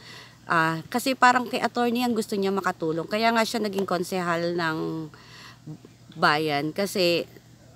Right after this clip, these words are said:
yung ano niya, although syempre kailangan niya rin naman ng financial para sa family niya, pero gusto niya talaga ay makatulong sa tao. Yun na nga. Kaya sa mga naghahanap ng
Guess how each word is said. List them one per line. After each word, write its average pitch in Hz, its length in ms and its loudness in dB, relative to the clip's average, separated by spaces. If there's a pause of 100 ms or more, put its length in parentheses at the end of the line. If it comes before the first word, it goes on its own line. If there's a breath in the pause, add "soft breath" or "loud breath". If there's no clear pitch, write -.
(180)
yung 233 560 2
ano 214 240 2
niya, 185 360 2
although 196 320 2
syempre 240 360 0
kailangan 160 400 2
niya 165 200 0
rin 165 140 0
naman 165 260 2
ng 156 200 -2
financial 196 600 0
para 170 280 4
sa 180 160 -4
family 190 420 2
niya, 185 300 0 (400 loud breath)
pero 247 320 2
gusto 254 240 0
niya 233 160 0
talaga 196 480 0
ay 208 80 0
makatulong 180 560 -2
sa 185 160 -8
tao. 151 480 0 (440 loud breath)
Yun 247 160 4
na 214 120 4
nga. 370 180 4 (400)
Kaya 233 480 6
sa - 160 -2
mga 247 480 4
naghahanap 240 800 2
ng 226 160 2